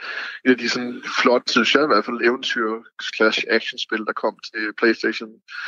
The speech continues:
øh, fire æraen her, ikke? Øhm, og hvor man netop er i sådan en lidt postapokalyptisk verden. Du skal ligesom prøve at overleve, og du styrer så, øh, ham her person, der hedder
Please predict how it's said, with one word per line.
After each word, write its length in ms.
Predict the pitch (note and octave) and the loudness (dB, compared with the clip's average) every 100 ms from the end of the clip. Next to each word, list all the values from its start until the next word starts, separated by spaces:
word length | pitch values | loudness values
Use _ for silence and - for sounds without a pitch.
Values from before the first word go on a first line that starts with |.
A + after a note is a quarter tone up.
| - - | -10 0
øh, 180 | G#2+ G#2 | 2 2
fire 200 | A#2+ A#2+ A#2 | 4 6 6
æraen 280 | A2+ F#2+ G2+ | 6 2 -2
her, 140 | G#2+ G#2+ | -4 -4
ikke? 120 | _ - - - - - - - | _ -18 -14 -14 -14 -16 -6 2
Øhm, 500 | A2 A2 G#2+ G#2+ G#2+ | 4 4 2 -4 -16
og 60 | - | 0
hvor 120 | B2 | 2
man 180 | B2+ B2+ C3 C3+ | 2 0 2 4
netop 260 | C#3+ D#3 | 4 6
er 40 | B2 | 6
i 120 | C3 | 6
sådan 160 | - | 2
en 60 | C3+ | -4
lidt 160 | C#3+ - | -2 -2
postapokalyptisk 960 | - - D3 - C3+ - B2 - A#2+ G#2+ | -4 -4 -4 -4 -4 -4 -4 -2 0 4
verden. 340 | G#2 G#2+ C3 C3 | 4 4 -2 -14
Du 60 | A#2+ | -6
skal 120 | C3+ | -4
ligesom 180 | B2 - A#2+ | -4 0 2
prøve 240 | A#2 A#2+ - A2 | 4 4 2 2
at 120 | G#2 G#2+ | 4 4
overleve, 340 | C3 B2+ A2 G#2+ | 4 4 2 -2
og 60 | A#2 | -10
du 100 | A#2 | -12
styrer 340 | - - C#3 | -12 0 2
så, 220 | C3+ A#2+ A#2 A#2 | 2 2 2 2
øh, 140 | G#2+ G2+ _ - - - - - - | 0 -2 _ -12 -10 -8 -10 -12 -4
ham 100 | A2+ | 2
her 80 | A#2+ | 2
person, 260 | - A#2+ A#2 | 4 2 2
der 60 | |
hedder 160 | A#2+ | 2